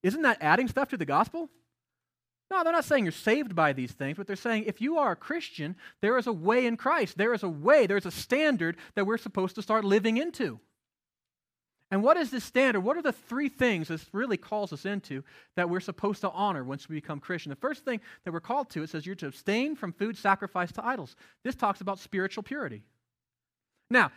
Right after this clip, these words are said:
in Romans fourteen and First Corinthians eight, Paul gives us some greater understanding on this and talks about it's not the meat. The meat's not the issue.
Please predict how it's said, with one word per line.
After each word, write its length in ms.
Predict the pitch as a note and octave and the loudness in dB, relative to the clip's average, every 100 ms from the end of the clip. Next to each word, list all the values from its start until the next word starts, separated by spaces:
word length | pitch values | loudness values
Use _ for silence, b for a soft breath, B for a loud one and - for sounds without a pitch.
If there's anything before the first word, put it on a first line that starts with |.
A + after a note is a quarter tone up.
| B | B
in 280 | A#3+ A#3+ A3+ - _ _ - | 2 2 2 -6 _ _ -2
Romans 340 | G#3 C4+ D4+ - | 2 4 2 0
fourteen 680 | C#4 C4 - G3+ D#3+ C4 - _ _ _ - | 0 0 0 0 0 -2 -8 _ _ _ -6
and 140 | F3 | -2
First 240 | A3 A#3 - | 0 0 0
Corinthians 500 | A3+ A3+ C4+ C4 - | -4 -2 -2 -4 -2
eight, 340 | D3 F#3+ _ | -4 -4 _
Paul 440 | - F3 G#3+ A#3 G3+ | -6 0 2 0 0
gives 260 | F#3+ F#3+ | -2 -2
us 100 | G3 | -4
some 180 | - F3 | -4 -6
greater 360 | C#3+ E3 G#3+ F3+ | -2 -2 0 -2
understanding 720 | F3+ E3 - F#3 C4+ G#3 C#3+ | -6 -8 -4 0 0 0 -2
on 180 | A#2+ A2+ | -6 -6
this 460 | A2+ A#3 - - _ _ _ _ - | -6 -8 -10 -20 _ _ _ _ -8
and 100 | E3+ | 2
talks 240 | C4 - | 2 2
about 180 | G3+ G3+ | 2 0
it's 100 | F#3+ | 2
not 200 | G3+ G3+ | 2 2
the 60 | G3 | 0
meat. 400 | A3 C#3 - - - | -2 -4 -10 -20 -14
The 140 | E3+ F3+ | -6 -2
meat's 340 | G3+ B3+ - | 0 -2 0
not 200 | G#3 F#3 | 0 2
the 120 | F#3 | 0
issue. 260 | E3+ - | -2 -4